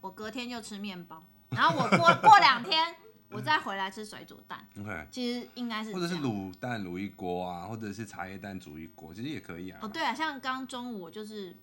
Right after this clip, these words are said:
Speaker 1: 买卤蛋配小菜，我没有吃饭。
Speaker 2: 嗯。
Speaker 1: <laughs> 我就是，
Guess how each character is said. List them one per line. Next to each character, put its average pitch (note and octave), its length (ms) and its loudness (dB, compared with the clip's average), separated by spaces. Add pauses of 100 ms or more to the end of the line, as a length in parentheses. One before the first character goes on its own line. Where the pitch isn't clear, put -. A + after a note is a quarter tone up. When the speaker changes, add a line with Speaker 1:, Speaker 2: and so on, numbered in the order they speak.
Speaker 1:
买 D3+ 300 -16
卤 F#3+ 200 -14
蛋 G3+ 240 -8
配 G3 200 -12
小 - 240 -16
菜， F#3 200 -12
我 E3 140 -16
没 F3+ 80 -12
有 G3 140 -6
吃 F3 360 -12 (280)
饭。 - 260 -12
Speaker 2:
嗯。 - 80 -20 (200)
Speaker 1:
<laughs> - 480 -8
我 G#3 140 -6
就 B3 180 -6
是， A#3+ 240 -10